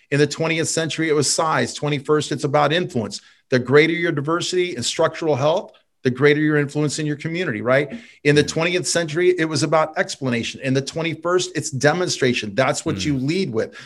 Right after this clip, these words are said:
Speaker 1: So many people have just simply repackaged twentieth century technology in the church and, and are acting as if that's like, you know, the, that's like the new thing.
Speaker 2: Wow.
Speaker 1: What you're asking me about is a disruptive technology for the church. It's a disruptive way of thinking about things. And Marcel,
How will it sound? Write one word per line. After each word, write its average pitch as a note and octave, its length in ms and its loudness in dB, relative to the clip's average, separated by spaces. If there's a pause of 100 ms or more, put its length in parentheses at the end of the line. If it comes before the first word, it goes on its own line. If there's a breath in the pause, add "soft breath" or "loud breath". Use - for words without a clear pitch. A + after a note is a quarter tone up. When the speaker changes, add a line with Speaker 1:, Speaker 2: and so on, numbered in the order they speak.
(200 loud breath)
Speaker 1:
So D#3+ 320 6
many F#3+ 340 4
people G#3+ 640 0
have C#3+ 180 0
just - 260 0
simply F#3+ 340 0
repackaged D#3+ 760 -2
twentieth F#3+ 420 -2
century D#3 360 -4
technology C3+ 720 -2
in A#2+ 100 -2
the A2+ 60 -6
church A2+ 360 -2 (340 soft breath)
and, D3 240 2
and C#3+ 160 0
are C#3+ 200 0
acting C#3+ 400 2
as B2+ 120 2
if C#3+ 200 4
that's C#3+ 380 2
like, B2+ 300 2
you C3+ 120 0
know, B2+ 340 0
the, A#2+ 320 -2
that's C3+ 400 -2
like D#3 180 2
the C3 100 4
new D3 200 4
thing. D3 380 -2 (380 loud breath)
Speaker 2:
Wow. D3 260 6
Speaker 1:
What G#2+ 60 -6
you're F3+ 220 4
asking F#3+ 440 2
me C#3+ 120 2
about C3 440 2
is C3 140 4
a C3+ 40 4
disruptive D3 640 2
technology C#3+ 640 0
for C#3+ 140 -4
the C#3 100 0
church. B2 400 -2
It's C3+ 140 -4
a C3 80 2
disruptive C#3+ 720 0
way D3 220 4
of C3+ 120 2
thinking F3 400 -4
about A#2 300 -2
things. C3 300 -2
And B2 100 2
Marcel, D3 540 2